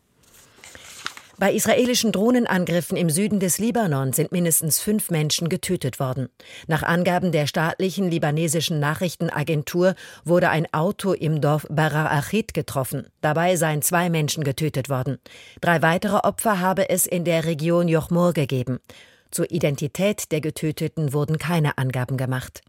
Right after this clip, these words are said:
Das israelische Militär erklärte, der Angriff habe sich gegen Hisbollah-Mitglieder gerichtet.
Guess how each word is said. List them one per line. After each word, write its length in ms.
Das 160
israelische 600
Militär 520
erklärte, 520
der 200
Angriff 400
habe 220
sich 200
gegen 260
Hisbollah-Mitglieder 1080
gerichtet. 560